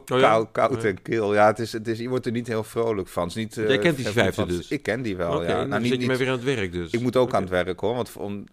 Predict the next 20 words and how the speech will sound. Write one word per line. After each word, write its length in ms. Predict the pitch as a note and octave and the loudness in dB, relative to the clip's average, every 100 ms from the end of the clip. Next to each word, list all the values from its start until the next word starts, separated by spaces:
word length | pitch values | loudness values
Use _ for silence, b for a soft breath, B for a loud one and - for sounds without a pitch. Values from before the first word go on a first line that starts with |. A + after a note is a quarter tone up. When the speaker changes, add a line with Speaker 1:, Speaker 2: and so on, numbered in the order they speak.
| _ - | _ -18
Speaker 2:
het 100 | - | -12
is 60 | G#2+ | -2
namelijk 280 | G#2+ A2 | 0 0
helemaal 200 | A#2 A#2 A#2+ | -2 -2 -2
niet 80 | |
makkelijk 400 | G#2+ G#2+ A#2 A2 | 2 0 0 -4
om 120 | - G#2 | -4 -2
daar, 300 | G2+ G2 G2 | 0 0 0
eh, 120 | F#2+ | -2
hele 180 | F#2+ G2 | -2 -2
goede 240 | - G2+ | -4 -4
fragmenten 560 | - F#2+ - G#2 G2+ G2 | -4 -8 -4 -4 -4 -4
uit 180 | F#2 F2 | -4 -6
te 80 | |
halen. 420 | F#2 F2 F2 G#2+ A3 _ _ _ _ G#2 | -8 -6 -6 -8 -14 _ _ _ _ -12
Speaker 1:
Oh 120 | G2+ | -8
jee. 320 | G2+ F2 E2+ E2 _ _ _ _ _ b b | -8 -8 -10 -14 _ _ _ _ _ b b
Speaker 2:
Maar 260 | G#2+ A2+ | -2 0
dat, 120 | A2+ A2+ | -2 -6
dat, 240 | - A#2 | -6 -6